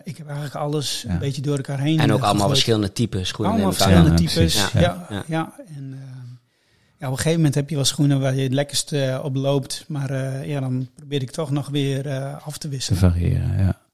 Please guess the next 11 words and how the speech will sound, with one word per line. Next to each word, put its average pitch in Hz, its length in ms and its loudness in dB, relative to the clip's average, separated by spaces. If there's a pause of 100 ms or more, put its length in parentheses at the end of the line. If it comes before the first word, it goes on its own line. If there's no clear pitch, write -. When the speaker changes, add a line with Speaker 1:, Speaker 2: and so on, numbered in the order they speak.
(340)
Speaker 1:
En, 131 220 -8
eh, 123 220 -6 (880)
met 139 160 -14
Zumo's 143 460 -4
heb 147 100 -6
ik 143 100 -10
ook 170 120 -4
nog, 143 300 -2
eh, 135 340 -6
eh, 139 40 -12 (440)
opgelopen. 139 600 -12